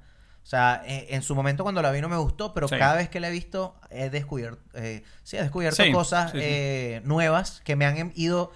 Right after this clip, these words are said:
Speaker 1: cada vez enamorando más.
Speaker 2: Convengamos
Speaker 1: Pero
Speaker 2: que
Speaker 1: Seven
Speaker 2: Seven
Speaker 1: está en
Speaker 2: ya
Speaker 1: otro
Speaker 2: es
Speaker 1: nivel.
Speaker 2: un clásico.
Speaker 1: Claro,
Speaker 2: Ya sabemos
Speaker 1: claro.
Speaker 2: que es un clásico,
Speaker 1: Claro.
Speaker 2: Seven. Porque pasaron casi veinte años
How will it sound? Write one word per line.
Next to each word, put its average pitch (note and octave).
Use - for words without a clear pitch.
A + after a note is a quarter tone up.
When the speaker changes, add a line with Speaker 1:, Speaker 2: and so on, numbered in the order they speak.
Speaker 1:
cada C#3+
vez D3
enamorando C3
más. A#2
Speaker 2:
Convengamos C#3+
Speaker 1:
Pero D3+
Speaker 2:
que F3
Speaker 1:
Seven A3+
Speaker 2:
Seven F#3+
Speaker 1:
está D#3+
en D#3
Speaker 2:
ya E3+
Speaker 1:
otro E3+
Speaker 2:
es F3
Speaker 1:
nivel. C3+
Speaker 2:
un -
clásico. A#2
Speaker 1:
Claro, A2
Speaker 2:
Ya E3+
sabemos F3+
Speaker 1:
claro. -
Speaker 2:
que F#3
es -
un C#3+
clásico, A2
Speaker 1:
Claro. F2+
Speaker 2:
Seven. G2+
Porque A#2+
pasaron C3
casi C#3
veinte C#3+
años G3